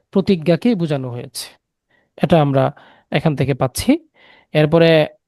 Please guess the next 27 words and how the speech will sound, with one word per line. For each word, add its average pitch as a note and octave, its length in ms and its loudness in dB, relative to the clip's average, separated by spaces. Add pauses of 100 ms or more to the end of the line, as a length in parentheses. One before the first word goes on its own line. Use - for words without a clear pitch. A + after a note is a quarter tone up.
(100)
আহাদুল্লাহ F#3+ 460 4
বলতে G#3 260 0
কি F#3+ 180 -2
বোঝানো F3+ 320 0
হয়েছে? E3+ 440 -4 (300)
ওটা F3+ 160 2
তো G3+ 80 4
সংজ্ঞা, F3+ 600 0
আমরা D#3+ 200 -6
যেটা D#3 180 -2
উল্লেখ D3+ 240 -4
করলাম। A3 360 -2 (440)
হ্যাঁ, B3 180 0
এখানে F3+ 320 4
আমরা E3 180 4
একটু E3 160 0
প-, E3+ 220 2
to F#3 180 0
the E3+ 120 4
point F3 420 -2
বেশ D3+ 220 -6
কিছু D3+ 260 -6
বিষয়, D3 260 -4
তিনটা D3 260 -2
বিষয় C#3+ 240 -4
উল্লেখ C#3+ 240 -4
করেছি। D3+ 420 -4